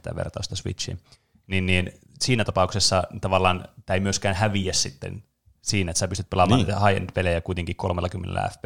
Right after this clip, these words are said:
Speaker 1: S:llä lukittuna.
Speaker 2: Eihän kolmekymmentä F P S ole mitenkään kamala.
Speaker 1: Niin, kunhan se ei
Speaker 2: Hyvinhän
Speaker 1: vaan
Speaker 2: siitä
Speaker 1: stut-,
Speaker 2: näkee.
Speaker 1: niin, kunhan se ei vaan stutteraa se F P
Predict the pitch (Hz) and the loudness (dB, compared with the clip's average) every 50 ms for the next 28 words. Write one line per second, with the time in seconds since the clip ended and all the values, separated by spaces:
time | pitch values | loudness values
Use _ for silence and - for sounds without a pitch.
0 | 50 - - - - - - 92 - - - - - - _ _ _ _ _ - | -4 -4 -4 -4 -4 -8 -6 -8 -10 -10 -12 -16 -18 -20 _ _ _ _ _ 0
1 | 131 - - - 104 98 85 - - - - - 71 69 - - - - 76 76 | 0 2 4 4 2 2 2 0 -2 -4 -2 -2 -4 -4 -4 -4 -4 -4 -4 -4
2 | 76 80 78 80 - 78 78 80 - _ _ _ _ _ _ _ - - - 87 | -4 -6 -6 -6 -4 -6 -6 -6 -8 _ _ _ _ _ _ _ -8 -4 -2 -2
3 | - 67 - - - - - - 98 92 87 82 - 101 95 98 107 104 107 101 | -2 -2 -8 -8 -14 -16 -8 -2 0 0 0 2 2 4 4 6 6 6 6 6
4 | 107 107 87 - 104 117 85 - - 71 76 - 113 113 104 92 95 104 104 104 | 6 4 6 6 4 4 4 2 0 -2 -2 -2 0 0 0 0 2 2 2 2
5 | 101 110 104 107 107 - - 120 110 - _ - 92 - 98 98 - - - - | 2 2 2 2 0 0 2 0 -2 -2 _ -2 -2 0 0 0 0 -2 -2 -6
6 | - - - | -8 -10 -8